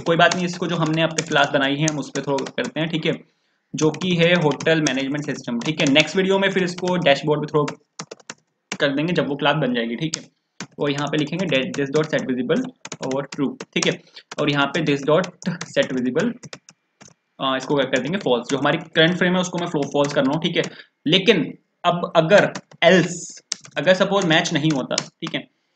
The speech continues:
Suppose username और password जो है मेरे वो match नहीं हुए, तो मेरे को यहाँ पे एक पॉपअप थ्रो करना है जिस पे लिखा आएगा invalid username and password। तो उसके, उसके लिए हम यूज़ क-,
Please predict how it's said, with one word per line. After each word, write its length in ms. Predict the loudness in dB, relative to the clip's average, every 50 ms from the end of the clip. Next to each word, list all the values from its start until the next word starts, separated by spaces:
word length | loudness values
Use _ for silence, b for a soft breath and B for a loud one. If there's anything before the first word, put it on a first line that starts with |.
| _ _ _ _ -12
Suppose 380 | -12 -6 -2 0 0 0 0
username 320 | -2 -2 -2 0 0 0 0
और 80 | 0
password 380 | 0 0 0 0 0 -2 -4 -4
जो 100 | -4 -8
है 120 | -6 -4
मेरे 180 | -4 -2 -2 -2
वो 100 | -2 0
match 260 | 0 -2 -2 -2 -6
नहीं 240 | -6 -2 -2 -2 -2
हुए, 180 | 0 -2 -4
तो 120 | -4 -4 -4
मेरे 140 | -4 -2 -2
को 80 | -2
यहाँ 160 | 0 0 -2
पे 100 | -2 -2
एक 160 | -6 -6 -6 _
पॉपअप 300 | -6 -2 0 -2 0 0
थ्रो 120 | -2 0
करना 200 | 2 2 2 2
है 200 | 0 0 -2 -4
जिस 160 | -6 -8 -6 -4
पे 100 | -2 -2
लिखा 240 | -2 -2 0 0
आएगा 200 | 0 2 2 0
invalid 460 | -2 -2 -2 -2 0 0 0 -2 -2 -2
username 280 | -2 -2 -2 -2 -2 -2
and 120 | 0 0
password। 320 | -2 -2 -2 -4 -8 -6 -4
तो 220 | -4 -6 -6 -6
उसके, 360 | -8 -12 -8 -2 -2 -2 0 -2 -4 B B B B _
उसके 220 | -12 -6 -2 0 2
लिए 140 | 4 4
हम 160 | 2 2 2 2
यूज़ 160 | 2 2 0 -2 -6 -14 -18 _ _ -14 -14 -14 _ _ _ _ _ _ _ _ _ _ _ -10
क-, 120 | -10 -10